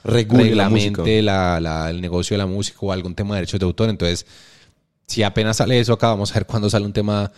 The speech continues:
Speaker 2: de modernización de, de derechos de autor en Colombia.
Speaker 1: Lo importante es que siempre vemos que primero hay, eh, una innovación legislativa en Estados Unidos, en Europa, y luego eso repercute a la América Latina. Entonces,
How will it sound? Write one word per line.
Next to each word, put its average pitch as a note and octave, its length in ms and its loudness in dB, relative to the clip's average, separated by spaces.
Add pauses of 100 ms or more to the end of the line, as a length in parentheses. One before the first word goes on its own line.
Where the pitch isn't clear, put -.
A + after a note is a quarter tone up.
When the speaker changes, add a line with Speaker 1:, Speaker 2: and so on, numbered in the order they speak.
(180)
Speaker 2:
de A2+ 120 -2
modernización G2 580 -4
de, A2+ 240 0
de F#2+ 160 -4
derechos E2+ 240 -2
de G#2 60 -4
autor E2+ 180 -6
en F#2+ 80 -6
Colombia. G2+ 380 -8 (240)
Speaker 1:
Lo C3 100 2
importante B2 380 -2
es D3 80 -6
que F3 100 -10
siempre D#3+ 300 -2
vemos D3 240 -2
que - 100 -8
primero G#2+ 480 0
hay, B2 180 0 (460)
eh, A2 440 0
una A#2+ 180 0
innovación G#2 800 0
legislativa G2 640 0
en G#2 60 -4
Estados G2+ 300 -4
Unidos, F2 340 -2
en F2 80 -6
Europa, F#2 400 -4
y A#2+ 60 2
luego F#2 200 4
eso G2 140 0
repercute F#2 460 -2
a - 20 2
la F#2+ 180 0
América F2+ 240 -2
Latina. A2 260 -2
Entonces, F2+ 260 -2